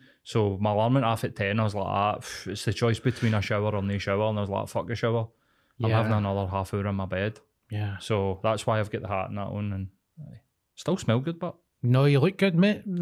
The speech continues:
Speaker 2: It's a trendy look. You look like you're in a Dropkick Murphys. I look like I'm in Clockwork Orange. <laughs>
Speaker 1: Aye.
Speaker 2: I'm the fucking, do you know how,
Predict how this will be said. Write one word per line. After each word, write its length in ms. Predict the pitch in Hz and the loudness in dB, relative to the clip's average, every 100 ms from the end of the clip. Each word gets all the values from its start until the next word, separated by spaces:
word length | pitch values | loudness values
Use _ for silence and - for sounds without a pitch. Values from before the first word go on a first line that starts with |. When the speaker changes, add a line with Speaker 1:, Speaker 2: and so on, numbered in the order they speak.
| 156 | 0
Speaker 2:
It's 120 | 165 147 | 2 0
a 40 | |
trendy 400 | 139 151 156 151 | 2 4 6 6
look. 320 | 127 - - - - - - - | 4 2 -6 -20 -20 -18 -14 2
You 160 | 143 | 4
look 240 | 147 143 160 | 4 2 0
like 180 | 139 139 | 2 4
you're 120 | 127 | 4
in 80 | 120 | 4
a 60 | 113 | 4
Dropkick 480 | 123 - 131 120 | 2 2 -2 0
Murphys. 420 | 120 123 147 139 131 | 2 2 4 4 4
I 120 | 117 | 2
look 260 | 113 113 | 2 2
like 200 | 117 117 | 2 2
I'm 160 | 117 117 | 2 4
in 360 | 113 110 107 104 - - | 6 4 2 -2 -10 -16
Clockwork 480 | - 117 - 123 - | -4 -4 0 -2 2
Orange. 380 | 143 151 156 - 113 | 2 4 2 2 2
<laughs> 60 | - | 4
Speaker 1:
Aye. 320 | 151 131 147 - - - - - - - - - | 4 4 2 0 -10 -20 -20 -20 -20 -20 -20 -6
Speaker 2:
I'm 380 | 107 101 120 147 | -2 0 2 4
the 100 | 151 | 2
fucking, 800 | 143 143 - 127 117 113 107 104 _ _ _ _ - - - | 2 0 0 2 2 2 0 -2 _ _ _ _ -20 -18 0
do 60 | |
you 40 | 131 | 2
know 80 | 139 | 6
how, 300 | 139 131 | 6 6